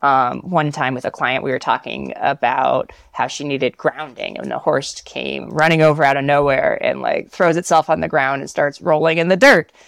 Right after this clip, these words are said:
And she had, like, this aha moment where she's like, "Oh, okay, so that's how simple grounding can be." Um, but yeah, so I think that they're really, like, highly sensitive beings. They are relational beings. Like, by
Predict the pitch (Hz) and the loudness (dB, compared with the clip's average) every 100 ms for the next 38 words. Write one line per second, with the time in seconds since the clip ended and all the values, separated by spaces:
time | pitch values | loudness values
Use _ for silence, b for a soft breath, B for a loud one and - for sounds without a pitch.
0 | b - 151 139 151 - 160 165 156 151 | b -2 2 2 0 -2 0 0 2 0
1 | 160 - - - 139 180 160 151 131 60 | -2 -6 -2 2 4 6 4 4 -4 -6
2 | - - - - 131 139 - 254 143 147 | -10 -10 -10 -10 -6 -4 6 6 6 6
3 | 233 247 143 131 185 196 214 170 - 160 | 6 6 2 2 4 4 6 2 0 -4
4 | 151 143 143 131 135 127 139 - 107 127 | -2 -2 0 -2 -6 -8 -8 -6 -6 -8
5 | b b b b - 147 147 143 139 151 | b b b b 0 2 2 0 -4 -10
6 | _ b b b - 240 302 254 175 240 | _ b b b -2 4 8 8 8 6
7 | 320 339 247 208 220 220 208 165 - 208 | 6 6 6 8 8 8 8 6 4 4
8 | 226 226 196 180 - 185 156 240 226 220 | 4 4 0 -2 -4 -8 -2 2 2 2
9 | 202 - 180 170 160 156 147 160 175 175 | 0 0 2 2 2 2 2 4 4 4
10 | 185 147 135 117 127 139 135 127 123 - | 0 0 -2 -6 -8 -8 0 0 0 0
11 | 127 123 127 | 0 0 -2